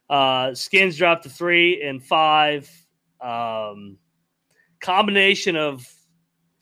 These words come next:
awful officiating and Ron Rivera just completely sleeping on the job, I guess, is, is the way we're gonna chalk that one up. Uh,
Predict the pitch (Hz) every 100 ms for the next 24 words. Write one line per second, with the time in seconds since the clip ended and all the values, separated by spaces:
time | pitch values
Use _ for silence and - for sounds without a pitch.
0 | - _ - 165 180 208 185 196 190 180
1 | 185 190 214 226 156 147 147 143 139 131
2 | _ _ _ - 156 170 170 147 160 160
3 | 151 143 127 - 131 - 160 156 147 135
4 | 123 110 _ _ _ _ _ _ _ _
5 | _ - 175 170 165 151 139 131 135 135
6 | 120 107 110 110 110 104 - 123 113 117
7 | 113 113 110 107 110 104 - _ 165 123
8 | - 135 - 127 113 107 107 104 101 -
9 | 120 110